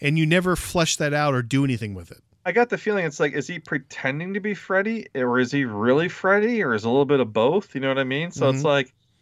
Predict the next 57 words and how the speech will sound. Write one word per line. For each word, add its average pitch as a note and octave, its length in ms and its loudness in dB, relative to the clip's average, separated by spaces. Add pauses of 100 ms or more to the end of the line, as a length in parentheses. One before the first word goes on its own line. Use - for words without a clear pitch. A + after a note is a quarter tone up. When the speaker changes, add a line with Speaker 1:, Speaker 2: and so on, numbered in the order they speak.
(220)
Speaker 2:
and C#3 120 -2
then C#3 200 2
obviously, D3 480 -2
yeah, C#3+ 260 0
you B2 180 0
could D#3 120 -2
have C3 80 -2
done A#2+ 320 0
a A2 40 -2
little A#2 200 2
bit A#2 100 0
of G2+ 80 -2
a G#2 60 -6
mind A2 320 -2
fuck A#2+ 280 -2
with G#2+ 180 -8
that C#3 260 -2
for A2 120 -10
sure, C#3+ 360 -2
and E2+ 180 -10
maybe G2 300 -4
that C#3+ 240 -2
could A#2+ 100 -8
have F#2+ 60 -6
been F#2+ 120 -2
interesting A2 520 -8
too. C3+ 360 -4 (140)
Speaker 1:
Right. B2+ 380 -8
Maybe C3+ 320 -2
he's, C3+ 260 -4
maybe C3+ 380 -2
the, A#2+ 400 -8
this, A#2 280 -10
whatever B2+ 320 -4
this A#2+ 240 -6
is, C3 200 -2
is, A2+ 260 -12
like, A2 220 -12
literally B2+ 340 -8
taking B2 400 -6
over A#2 160 -8
his A#2 140 -8
body A2+ 520 -8 (420)
to A#2 340 -4
make B2 320 -2
him A2+ 120 -4
Freddy. C3 380 -8 (580)
I - 40 -6
mean, C3 260 0
it C3+ 140 -4
could - 160 0
have F3+ 80 0
been C#3+ 140 0
interesting D3+ 380 -2
if B2 140 -6
he, C3+ 140 -2
like, A#2+ 480 -8